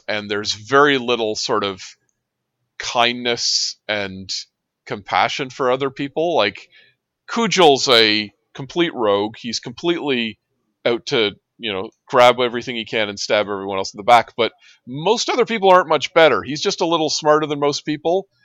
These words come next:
or people are delusional, like the, the people in the, in the village with the red, uh, with the rose-colored glasses. Um, he meets a number of women, and they all end very badly, to the point where it's actually a little uncomfortable.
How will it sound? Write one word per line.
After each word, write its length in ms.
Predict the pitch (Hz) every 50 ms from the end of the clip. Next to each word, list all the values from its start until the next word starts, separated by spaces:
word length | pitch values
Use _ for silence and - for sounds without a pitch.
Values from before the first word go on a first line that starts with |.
| _ _ _ _ _
or 400 | 185 180 196 208 208 208 196 -
people 320 | - 208 165 - 170 156
are 80 | 151 139
delusional, 640 | 127 143 131 135 151 175 160 147 160 170 170 170 156
like 260 | 123 113 113 - -
the, 280 | - 113 104 104 98 - -
the 80 | 120 107
people 380 | - 139 131 123 127 113 110
in 120 | 107 104 101
the, 200 | 101 98 95 - -
in 120 | 101 104
the 80 | 101 95
village 360 | 104 117 123 127 127 123 113
with 140 | 110 101 92
the 100 | 98 95
red, 340 | 95 98 104 104 98 95 95 _ - _ _
uh, 240 | - 95 92 90 87 - -
with 240 | - 101 107 107 92
the 60 | 101
rose-colored 520 | 98 104 104 107 - - 131 101 90 90 -
glasses. 800 | - 117 123 135 147 - - 151 151 147 143 - - - - _ _ _ _ _ _ _ - -
Um, 460 | 127 120 113 113 110 110 107 107 - _ _ _ _ _ _ _ _ _
he 480 | 127 - 143 143 143 143 135 131 - - _ _ _ _ _ _
meets 460 | 143 120 113 123 143 185 214 175 -
a 60 | 165
number 280 | 131 139 151 151 135 123
of 120 | 110 98
women, 280 | 120 123 123 117 110 101
and 120 | 98 98
they 120 | 98 98 104
all 200 | 123 139 131 117
end 180 | 113 107 95
very 380 | 95 98 104 110 117 117 107 98
badly, 500 | - 104 95 95 98 95 - - - 71 - - _
to 100 | - 135
the 100 | 113 117
point 280 | - _ 143 135 120 90
where 120 | 110 107
it's 120 | 107 - 135
actually 360 | 123 131 - - - 120 107
a 60 | 101
little 240 | 101 98 90 90 87
uncomfortable. 680 | 87 92 - 113 98 95 - - - - 69 67 -